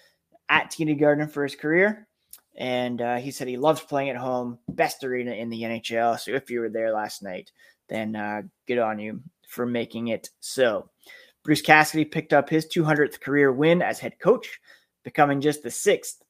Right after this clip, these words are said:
in team history to reach that mark, joining Claude Julien, Art Ross, Milt Schmidt, Don Cherry, and Jerry Cheevers. Before we get to a couple more items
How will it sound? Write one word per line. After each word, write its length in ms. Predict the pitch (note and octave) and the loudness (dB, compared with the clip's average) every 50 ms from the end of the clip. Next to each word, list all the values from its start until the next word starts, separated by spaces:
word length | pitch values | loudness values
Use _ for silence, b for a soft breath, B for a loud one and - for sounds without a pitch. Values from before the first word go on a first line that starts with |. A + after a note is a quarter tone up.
| _ _ - | _ _ -10
in 140 | B2+ B2+ A#2+ | -10 -8 -8
team 240 | - D#3+ D#3+ D3 C#3+ | -6 -4 -2 -2 0
history 360 | D3 D3+ D3+ - - B2+ A#2+ | -2 -2 -4 -6 -6 -6 -6
to 100 | G#2 A2 | -6 -6
reach 260 | A#2+ C3 B2+ - - | -6 -6 -6 -6 -4
that 220 | B2 A2 F2+ E2+ | -2 -2 -2 -2
mark, 380 | G#2+ C#3 C#3+ C#3 C#3 C#3 - _ _ _ _ _ _ _ _ _ | 0 2 4 4 4 2 -4 _ _ _ _ _ _ _ _ _
joining 260 | - C3+ A#2+ G#2+ G#2+ G#2+ | -10 -8 -8 -8 -8 -6
Claude 260 | - - C3+ C3 B2+ | 0 2 2 2 4
Julien, 440 | C#3 E3 E3+ E3+ F3 F3 E3+ F3 E3+ - _ | 6 6 6 8 6 6 4 2 0 -6 _
Art 200 | - A#2 A#2 - | -2 -2 -2 2
Ross, 420 | G#2 C3+ D#3 D#3 D3+ D3+ - - - _ b b b b b b | 4 4 6 6 6 4 2 -4 -14 _ b b b b b b
Milt 240 | B2+ B2+ - - | -6 -6 -6 -6
Schmidt, 320 | - - E3+ E3+ E3 E3 - - _ _ _ _ _ _ _ - | -6 -2 2 2 2 2 0 -6 _ _ _ _ _ _ _ 2
Don 200 | C#3+ D3+ D#3+ D3+ | 2 4 4 2
Cherry, 560 | - - C3+ B2 A2+ G#2+ A2 G#2+ G#2 - _ b b b b b b b | 0 -2 -2 -2 -2 -2 -4 -6 -8 -10 _ b b b b b b b
and 420 | - A#2 B2 B2 A#2 A2 G#2+ - - - | -4 -2 -2 -2 -2 -4 -6 -10 -12 -10
Jerry 540 | - B2+ A#2+ A2+ G#2+ A2 G#2+ G#2+ G2+ - - | -6 -6 -4 -4 -4 -4 -6 -6 -8 -10 -12
Cheevers. 680 | - - - C#3 C3+ A#2+ - F#2+ D#2+ - - - - - _ _ _ - - b b b b b b b b _ | -12 -8 -6 -6 -6 -6 -6 -8 -12 -12 -12 -14 -16 -18 _ _ _ -10 -10 b b b b b b b b _
Before 340 | - - - F#3+ G3 F#3 F3 | -8 2 8 10 12 12 12
we 120 | E3+ E3 | 12 10
get 220 | E3+ F3 D3 - | 8 8 6 4
to 240 | - - F3 E3 D#3+ | -2 -4 -2 -2 -2
a 100 | - B2+ | -2 -4
couple 360 | - - A3 G#3+ G#3+ G#3+ G3 | -6 -8 -8 -4 0 0 0
more 580 | F#3 F3 F3 E3+ E3+ E3+ E3+ E3 E3 E3 D3+ - - _ _ _ _ _ _ _ _ _ _ _ _ _ | 2 0 0 0 2 2 2 2 0 0 -2 -4 -8 _ _ _ _ _ _ _ _ _ _ _ _ _
items 460 | D#3+ E3+ F3 E3+ E3+ E3+ F3 F3 - | 0 2 2 2 2 0 0 -4 -8